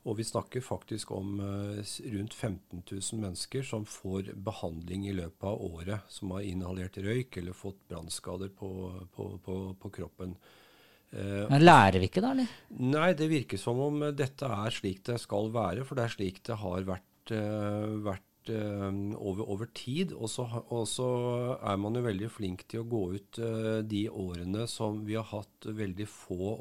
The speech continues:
Speaker 1: omkomne. Vi har jo vært nede på, på det halve omtrent, og... Og det er klart at, eh, da, eh, setter jo myndighetene seg, eh, tilbake, og spesielt politiske myndigheter, og tenker at, eh, ja, vi er, eh,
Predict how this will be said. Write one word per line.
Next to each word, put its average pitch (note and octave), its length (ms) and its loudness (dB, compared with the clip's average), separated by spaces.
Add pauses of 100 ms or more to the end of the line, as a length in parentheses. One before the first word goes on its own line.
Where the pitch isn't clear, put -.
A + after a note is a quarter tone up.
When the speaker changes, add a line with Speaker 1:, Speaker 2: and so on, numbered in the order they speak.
Speaker 1:
omkomne. G#2+ 560 -2
Vi A2+ 120 -2
har F#2 280 -2
jo B2 80 0
vært G#2 240 -4
nede F#2 320 -4
på, G#2+ 320 -2 (1120)
på G2+ 220 4
det A2+ 100 0
halve A2+ 400 0
omtrent, C3+ 640 -2
og... A2+ 480 2 (420)
Og A#2 120 -2
det A2+ 80 2
er A2 100 -4
klart G2 260 -2
at, A2 320 -4
eh, A2 720 2
da, A2+ 280 4 (360)
eh, B2 760 0
setter A#2 340 -2
jo - 20 0
myndighetene G2+ 640 0
seg, A#2 360 0
eh, A2+ 560 0
tilbake, A#2 540 -2
og B2+ 380 0
spesielt - 440 -4
politiske G2 460 -2
myndigheter, A2 580 0
og B2+ 200 -4
tenker G#2+ 300 -2
at, - 120 -8
eh, A#2 320 -2
ja, C3 160 0
vi B2 160 -4
er, G2+ 340 -4
eh, G#2+ 720 -4